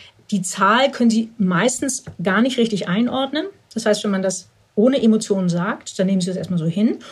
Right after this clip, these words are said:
Und dann geht es darum, wie kann man das erklären, was ist dort passiert. Und dann eben immer wieder gucken, Kinder wollen was über die Kinder dort wissen. Das heißt, ähm, und sie wollen was Positives gerade am Ende haben. Das heißt, dann zu schauen,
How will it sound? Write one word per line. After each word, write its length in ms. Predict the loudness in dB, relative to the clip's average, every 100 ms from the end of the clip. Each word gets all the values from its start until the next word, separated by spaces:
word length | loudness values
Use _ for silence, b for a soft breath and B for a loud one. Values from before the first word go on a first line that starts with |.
| B B
Und 140 | -2
dann 160 | 0 0
geht 100 | -2
es 160 | -2 -2
darum, 500 | -4 2 4 4 4
wie 160 | 2
kann 180 | 2 2
man 100 | 2
das 140 | 0
erklären, 520 | -2 -2 2 2 2 2
was 220 | 0 -2
ist 160 | -2
dort 180 | -2 -2
passiert. 500 | -4 -6 -4 -2 -2 -6 B B B B
Und 340 | 6 6 4 -2 _
dann 320 | 0 2 2
eben 180 | 0 2
immer 180 | 4 4
wieder 140 | 4
gucken, 560 | 2 0 0 2 2 0
Kinder 420 | 4 6 6 2 -2
wollen 420 | 2 4 4 2
was 180 | 0 -2
über 160 | -2
die 100 | -2
Kinder 260 | -2 -2 -2
dort 300 | -2 -4 -4
wissen. 220 | -6 -6
Das 180 | -6 -6
heißt, 260 | -4 -6 -8 B B B -2
ähm, 220 | 2 2
und 140 | 2
sie 100 | 4
wollen 320 | 4 6 4 2
was 160 | 0 -2
Positives 680 | 2 4 4 4 2 0 -2
gerade 260 | -2 2
am 100 | 2
Ende 340 | 2 2 2 -2
haben. 300 | -8 -12 -18 _
Das 140 | -8
heißt, 220 | -6 -4
dann 120 | 0 0
zu 140 | 0
schauen, 380 | -2 2 2